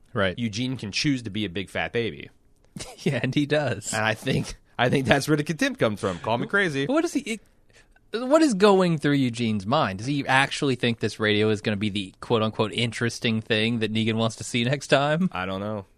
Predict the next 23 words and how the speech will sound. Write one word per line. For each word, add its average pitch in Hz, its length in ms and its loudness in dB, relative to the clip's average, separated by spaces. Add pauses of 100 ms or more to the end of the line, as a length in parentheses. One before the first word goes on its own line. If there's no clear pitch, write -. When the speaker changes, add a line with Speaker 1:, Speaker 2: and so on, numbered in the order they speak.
(140)
Speaker 2:
I 98 100 -4
mean, 107 380 -2
that's 120 280 0
what 117 100 0
I 107 80 4
was 90 180 -2
thinking. 110 360 -6
Like, 92 180 -2
a 98 100 -2
busted 107 480 -4
up, 110 220 -4
I've 131 260 2
seen 160 480 -4
Negan's 98 500 -4
place. 120 340 -2
They're 127 140 -2
watching 110 460 -2
fucking 104 380 -6
Who's 113 200 -6
the 92 80 -14
Boss 123 360 0
over 87 220 -6
there. 82 440 -4